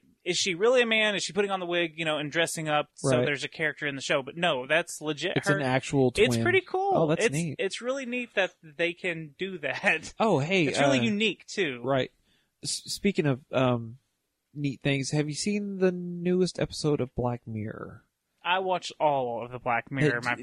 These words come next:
Speaker 1: friend.
Speaker 2: you see Black Museum?
Speaker 1: We did, Kristen.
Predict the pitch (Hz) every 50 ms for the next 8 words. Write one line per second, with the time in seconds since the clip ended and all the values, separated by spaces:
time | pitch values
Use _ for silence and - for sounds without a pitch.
0 | 160 160 151 147 151 151 151 - 165 160 151 - 151 139 139 - - 139 135 127
1 | - 180 165 123 101 92 90 107 - - - - - - _ _ _ _ _ _
2 | _ _ - 190 202 254 294 285 277 294 320 320 320 302 196 - - 190 190 185
3 | - - - 214 214 226 240 247 240